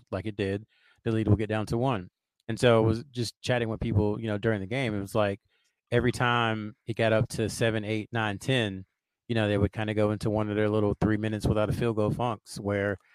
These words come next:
B C would, you know, hit it two free throws, get a layup, and before you know it, it's back down to five. And then Carolina's focused for two minutes, and it gets back to ten or eleven, and then back down it goes to seven, you know, and,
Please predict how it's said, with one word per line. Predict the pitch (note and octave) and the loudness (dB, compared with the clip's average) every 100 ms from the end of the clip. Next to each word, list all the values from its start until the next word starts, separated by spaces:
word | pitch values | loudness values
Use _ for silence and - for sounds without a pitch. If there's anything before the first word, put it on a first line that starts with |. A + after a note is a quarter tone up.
| _ _ - | _ _ -2
B | A2+ | -2
C | G#2 A2+ A2 | 0 0 0
would, | G#2+ G#2 G2+ G2 _ - | 2 2 2 -2 _ -12
you | G#2 | -10
know, | F#2+ | -6
hit | A#2+ | -6
it | A2 | -4
two | - A2+ | -2 0
free | A#2 | 2
throws, | A2+ A#2 A#2 A#2 | 6 6 6 4
get | G#2+ G#2+ | 0 -2
a | |
layup, | G#2+ A2+ A#2+ C3 - | 0 2 2 0 -4
and | G2 G2+ | -10 -4
before | - A2 G#2+ | -2 0 0
you | |
know | G#2+ A#2+ | 2 2
it, | G#2+ | 0
it's | G2 | -2
back | G#2+ G2+ | -6 -6
down | - A2 | -6 -6
to | A2+ | -2
five. | C3+ A#2+ G2 F#2+ | 2 2 0 -4
And | G2 | -6
then | G#2 G#2 - - - _ _ | -6 -6 -12 -20 -20 _ _
Carolina's | - A#2 A#2 A2 | 0 2 2 0
focused | - A#2+ - A2+ | 2 2 2 0
for | - A#2 | 0 0
two | - C3 | 0 0
minutes, | A#2+ C#3+ - | 0 -4 -6
and | A#2 | -8
it | G#2+ G#2+ | -6 -6
gets | G#2+ | -6
back | - A2 | -4 -4
to | - | -6
ten | - A#2+ A2+ | -6 -2 0
or | A2+ | 2
eleven, | G#2+ G#2 A#2 D3 D#3+ _ _ - | 2 2 0 -2 -6 _ _ -8
and | G#2 | -2
then | G#2+ G#2+ | -2 -2
back | G2 G2+ G#2 | -4 -4 -4
down | A2 A#2 | -2 -2
it | A#2 | 2
goes | A#2 A#2+ A#2+ | 4 4 2
to | - | -2
seven, | B2+ C3 G2 F#2 G2 | 0 0 0 -4 -12
you | A#2 | -6
know, | A#2 A2+ | -2 -2
and, | A#2 A2+ | -2 -4